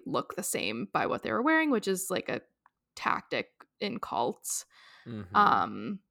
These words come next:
Speaker 1: and let's see. Yeah, so basically, like, this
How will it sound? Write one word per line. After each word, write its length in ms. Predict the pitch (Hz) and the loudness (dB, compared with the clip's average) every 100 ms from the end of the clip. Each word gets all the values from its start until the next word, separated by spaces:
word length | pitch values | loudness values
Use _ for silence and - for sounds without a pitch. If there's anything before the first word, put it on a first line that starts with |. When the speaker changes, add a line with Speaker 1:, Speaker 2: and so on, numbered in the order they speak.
| _ _ _ _ - - _ - | _ _ _ _ -14 -14 _ -2
Speaker 1:
and 960 | 208 196 190 185 185 185 185 185 185 - - - - - _ _ _ _ _ - | 2 4 4 6 4 2 0 -2 -4 -4 -4 -4 -6 -12 _ _ _ _ _ -20
let's 240 | - - | -18 -10
see. 560 | - - - - - 196 - _ | -10 -10 -12 -10 -8 -8 -10 _
Yeah, 140 | - 175 | -2 -2
so 160 | - | 4
basically, 440 | 214 226 - 269 254 | 8 8 8 6 8
like, 260 | 180 180 | 6 2
this 260 | 185 180 - | 0 -2 -2